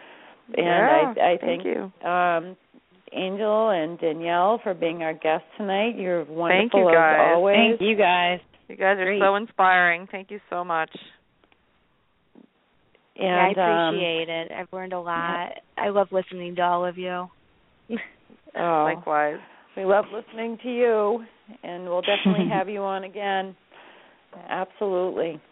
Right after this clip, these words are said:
Speaker 1: Um, so I am gonna wrap up the show now,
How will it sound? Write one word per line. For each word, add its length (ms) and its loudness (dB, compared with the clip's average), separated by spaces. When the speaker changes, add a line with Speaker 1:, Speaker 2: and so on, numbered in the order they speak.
Speaker 1:
Um, 460 2
so 260 6
I 220 0
am 200 -6
gonna 260 -6
wrap 260 0
up 160 -4
the 120 0
show 180 4
now, 460 0